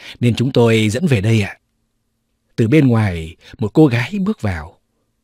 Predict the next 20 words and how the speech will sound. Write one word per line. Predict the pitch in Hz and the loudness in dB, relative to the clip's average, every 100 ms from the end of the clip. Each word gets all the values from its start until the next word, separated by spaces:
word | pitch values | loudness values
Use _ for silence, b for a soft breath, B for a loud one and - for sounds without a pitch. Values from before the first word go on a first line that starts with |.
| _ B B | _ B B
Đồng | 143 117 | 0 0
Sĩ | - | 0
Hoàng | 196 117 101 85 82 _ - | -4 -2 -2 -4 -12 _ -8
thoạt | 143 139 | -6 -2
nhìn | 117 113 92 80 - | 0 2 0 -6 -4
đã | |
nhận | 139 147 101 | 0 0 0
ra | 123 | -4
con | 131 127 | -2 -2
gái | 107 131 | -2 -4
mình, | 160 98 82 78 _ _ _ _ | -2 -2 -4 -14 _ _ _ _
khóc | - 190 - | -6 -6 -4
rống | 127 190 | -2 0
lên. | 123 - _ _ _ _ _ _ _ B B B B | -2 -4 _ _ _ _ _ _ _ B B B B
Tế | - | 0
Công | 120 127 117 113 | 2 4 2 2
cười | 120 104 | 0 -2
khà | - 87 | -4 -10
khà: | - 87 - - _ _ _ _ _ _ _ _ _ _ _ | -10 -12 -12 -18 _ _ _ _ _ _ _ _ _ _ _
"Thiện | 117 127 | -2 -2